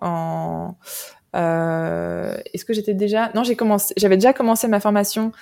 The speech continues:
euh, à distance, euh, chez, chez Flammarion.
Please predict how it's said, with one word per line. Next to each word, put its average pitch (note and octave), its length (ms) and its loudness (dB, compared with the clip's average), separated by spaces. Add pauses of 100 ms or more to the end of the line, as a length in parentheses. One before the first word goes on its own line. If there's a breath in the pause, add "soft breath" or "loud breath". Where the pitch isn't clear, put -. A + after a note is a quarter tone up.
(320 soft breath)
euh, E3 720 4
à F#3+ 100 6
distance, G#3 580 4
euh, E3+ 220 4
chez, F3+ 360 4
chez F#3+ 160 0
Flammarion. F#3 480 -2